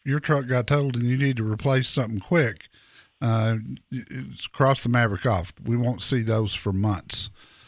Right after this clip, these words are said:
Um, <clears throat> you know, the, the, if you go with a, a Ford, the, whether you go with the X L T or the Lariat, I mean, the cab's size is the same.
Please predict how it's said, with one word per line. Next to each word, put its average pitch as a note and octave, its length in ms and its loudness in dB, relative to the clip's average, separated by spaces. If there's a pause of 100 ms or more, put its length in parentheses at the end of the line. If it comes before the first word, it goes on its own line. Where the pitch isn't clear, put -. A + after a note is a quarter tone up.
(260)
Um, A#2 440 2 (200)
<clears throat> D3 320 0
you G#3+ 120 0
know, F#3+ 180 6
the, D#3+ 160 0 (120)
the, C#3+ 420 2 (960)
if - 340 -2
you F3+ 80 -2
go G#3+ 200 6
with G3+ 140 4
a, D#3+ 640 2
a C3 100 2
Ford, D3+ 580 2 (200)
the, A#2+ 600 0 (1400)
whether D#3 160 2
you C#3+ 100 0
go C#3+ 180 4
with C#3 120 4
the C#3 80 2
X B2+ 160 0
L B2+ 120 4
T B2+ 420 2
or A2+ 240 2
the A2 120 -2
Lariat, A#2+ 580 2
I A#2 40 0
mean, A2 160 0
the A2 60 -6
cab's A#2 640 0
size A#2 520 2
is A#2 300 0
the F#2+ 80 -2
same. A2+ 540 0